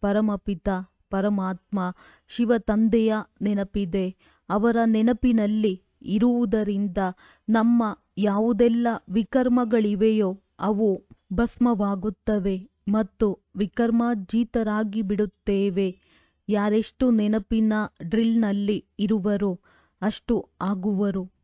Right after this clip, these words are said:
ಇದು ಆತ್ಮದ ವ್ಯಾಯಾಮವಾಗಿದೆ,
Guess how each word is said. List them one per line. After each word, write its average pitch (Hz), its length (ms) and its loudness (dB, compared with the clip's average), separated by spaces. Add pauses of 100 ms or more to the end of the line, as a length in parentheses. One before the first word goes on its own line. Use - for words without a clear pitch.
(240)
ಇದು 208 380 0 (140)
ಆತ್ಮದ 196 500 -4 (380)
ವ್ಯಾಯಾಮವಾಗಿದೆ, 196 1400 -4